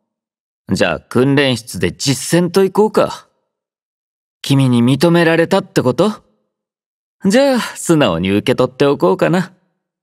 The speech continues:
これからも限界に挑戦し続けるよ。もう何もできないのはごめんだ。早く任務をこなせば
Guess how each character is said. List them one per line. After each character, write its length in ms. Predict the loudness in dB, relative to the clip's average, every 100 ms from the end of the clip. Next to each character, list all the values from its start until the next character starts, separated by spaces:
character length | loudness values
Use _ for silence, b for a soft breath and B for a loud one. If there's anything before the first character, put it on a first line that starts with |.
| _ _ _ _ _ _ _
こ 160 | -2 2
れ 160 | 2 2
か 100 | 0
ら 140 | 2
も 160 | 0 0
限 300 | 0 0 0
界 220 | 0 2
に 160 | 0
挑 280 | 0 0 0
戦 300 | 2 0 0
し 120 | -2
続 240 | -4 0 2
け 160 | 0
る 80 | 0
よ。 240 | -2 -6 -18 _ _ _ _ _ _ _ _ _ _ _ _ _ _ -6
も 360 | -2 -2 -4
う 40 | -6
何 360 | -2 0 0
も 160 | 2 0
で 200 | 0 -2
き 100 | 0
な 100 | 0
い 80 | 0
の 140 | -6
は 80 | -12
ご 160 | -2 0
め 140 | 2
ん 140 | 0 0
だ。 340 | -2 -6 -18 _ _ _ _ _ _ _ _ _ _ _ _ _
早 320 | 0 2 2 0
く 140 | -2
任 340 | 2 2 2
務 160 | 2 2
を 80 | 0
こ 140 | 2
な 120 | 0
せ 140 | 2 0
ば 160 | 0